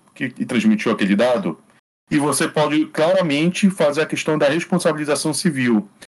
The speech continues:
Quando a gente tá falando da lei da fake news, a gente não consegue identificar da onde veio a fonte daquela informação.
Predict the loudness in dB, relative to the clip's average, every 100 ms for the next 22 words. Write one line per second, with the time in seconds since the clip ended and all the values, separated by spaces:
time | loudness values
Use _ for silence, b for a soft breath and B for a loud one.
0 | _ _ _ 0 2 4 2 2 2 2
1 | 2 2 2 0 0 -2 -4 -2 0 2
2 | 2 0 0 -4 -4 -4 -2 -2 -2 -6
3 | -4 -2 0 0 2 2 0 0 0 -2
4 | -4 -4 -2 -2 -4 0 0 0 0 0
5 | 2 0 2 0 0 -2 -2 0 0 0
6 | -2 B B _ -4 -4 -2 0 2 0
7 | -2 -8 -2 2 2 2 2 0 0 -2
8 | 0 -2